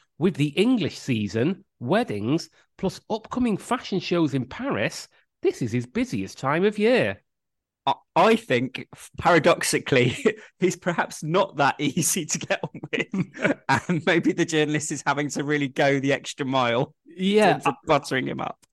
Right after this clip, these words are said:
Speaker 1: I did wonder if this was kind of hashtag sponsored content. <laughs> It's, it, it, it doesn't, doesn't appear to be.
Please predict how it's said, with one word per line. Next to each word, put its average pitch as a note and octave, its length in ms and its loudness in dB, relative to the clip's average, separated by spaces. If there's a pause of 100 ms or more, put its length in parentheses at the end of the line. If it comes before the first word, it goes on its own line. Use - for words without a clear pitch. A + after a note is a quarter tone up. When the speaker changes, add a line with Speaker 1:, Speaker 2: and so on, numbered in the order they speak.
Speaker 1:
I - 100 -6
did C#4 260 -6
wonder A#3+ 320 2
if A#2 120 -2
this D#3+ 180 -4
was D#3 140 -6
kind D3+ 180 0
of B2+ 80 -4
hashtag D3+ 560 -2
sponsored C#3+ 580 0
content. D3 600 -2 (140)
<laughs> - 120 -10
It's, A#3 480 2
it, A#3+ 140 0 (280)
it, G3 640 -4
it F3+ 160 -8
doesn't, C4 340 -2 (200)
doesn't D#4+ 240 -4
appear F#3+ 360 0
to D3 120 -8
be. G2 380 -8